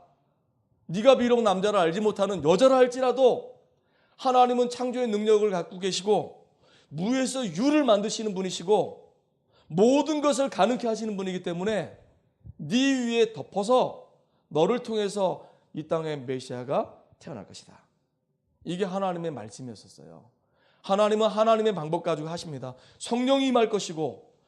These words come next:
능력이 높은 분의 그 능력이 덮일 것이고 그렇게 일이 진행되도록 하겠다." 그 얘기예요. "네 친척 엘리사벳 너 봤지? 그 엘리사벳이 나이가 많잖아. 도저히 그 여자는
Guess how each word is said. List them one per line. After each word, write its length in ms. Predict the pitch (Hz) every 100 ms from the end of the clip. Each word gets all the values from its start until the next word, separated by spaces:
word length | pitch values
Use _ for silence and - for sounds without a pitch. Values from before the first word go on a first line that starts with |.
| _ _ -
능력이 520 | 156 233 247 262 240
높은 360 | 226 233 247 269
분의 300 | 254 240 240
그 120 | 247
능력이 540 | 190 220 233 214 180
덮일 280 | - 208 277
것이고 540 | 277 240 170 143 95 - _ _ _ _ _ _ _ _ _ _ _ _ _ -
그렇게 360 | 262 262 269
일이 200 | 226 220
진행되도록 580 | 190 208 214 190 175 185
하겠다." 300 | 190 185 180
그 120 | -
얘기예요. 440 | 131 110 107 98 - _ _ _ _ -
"네 280 | 147 214
친척 400 | - 233 226 233
엘리사벳 480 | 147 160 196 208 185
너 160 | 180 170
봤지? 600 | 131 131 - 180 294 - _ _ _ _ _ _
그 140 | 233
엘리사벳이 600 | 185 208 220 214 202 202
나이가 320 | 170 151 202
많잖아. 720 | 185 147 156 196 185 185 160 110 - _ _
도저히 380 | - 170 202 233
그 200 | - 233
여자는 320 | 165 175 196